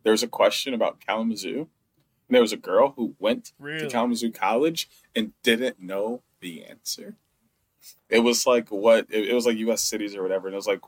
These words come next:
Speaker 1: what city is known as, like, the mall city, but also the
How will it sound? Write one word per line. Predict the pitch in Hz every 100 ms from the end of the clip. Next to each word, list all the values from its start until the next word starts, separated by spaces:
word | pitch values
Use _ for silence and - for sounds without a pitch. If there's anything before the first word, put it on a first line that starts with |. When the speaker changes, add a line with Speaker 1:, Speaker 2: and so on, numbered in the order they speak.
| _ _ _ _ _ _ _ _
Speaker 1:
what | 101 107 -
city | - 117 110 107 107 95
is | 92 95 95 90 - - - _ _ _ _ _ _ _ _ -
known | 104 95 95 95
as, | 95 107
like, | 95 - _ _ _
the | 107
mall | 101 90 92
city, | 92 - 95 92
but | 87
also | 76 76 - 82 80
the | 78 73